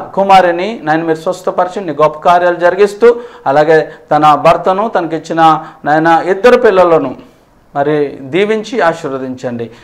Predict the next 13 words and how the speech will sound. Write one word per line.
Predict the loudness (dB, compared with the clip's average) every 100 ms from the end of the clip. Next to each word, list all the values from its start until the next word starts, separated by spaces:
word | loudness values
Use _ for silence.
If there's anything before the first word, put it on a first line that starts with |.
| _
ఈ | -6
కుటుంబాన్ని | -2 0 -2 -2
దీవించమని, | 0 0 -2 -6 -10 -6
మహిమ | -4 -4
మీరు | -4 -6
పొందమని | -6 -8 -6 -4
యేసు | -4 -2
నామమున | -2 0 0
నడుచున్నాను | -4 -6 -4 -4
తండ్రి, | -4 -10 -12 -14 -2
ఆమేన్. | 0 0 -4 -12 -20 -6 0
మంచిది | 0 2 -2
ప్రియులారా, | 2 2 4 6 6